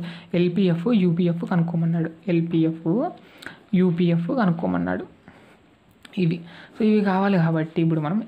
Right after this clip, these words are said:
ఎల్పిఎఫ్, ఎల్పిఎఫ్ formula తెలుసు మనకు, summation R is equal to one to three అనమాట. ఇక్కడ Three ఉన్నాయి కాబట్టి ఇక్కడ చూసుకోవచ్చు మీరు. కాబట్టి so one to three అనమాట ఇక్కడ,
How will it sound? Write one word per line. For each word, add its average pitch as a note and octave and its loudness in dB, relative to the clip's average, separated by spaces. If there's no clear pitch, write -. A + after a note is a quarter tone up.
ఎల్పిఎఫ్, E3+ 0
ఎల్పిఎఫ్ G#3+ 0
formula F3+ 0
తెలుసు E3 0
మనకు, E3 -4
summation G3 0
R - 0
is F3+ 2
equal F#3 0
to G#3 0
one E3+ 4
to - 0
three F3 2
అనమాట. E3 2
ఇక్కడ - -14
Three F3 2
ఉన్నాయి E3 2
కాబట్టి D3+ -4
ఇక్కడ G#3 -12
చూసుకోవచ్చు E3+ -6
మీరు. G3+ -12
కాబట్టి E3 -2
so F3 -2
one E3 2
to B3 -2
three E3+ 0
అనమాట F3 -6
ఇక్కడ, - -14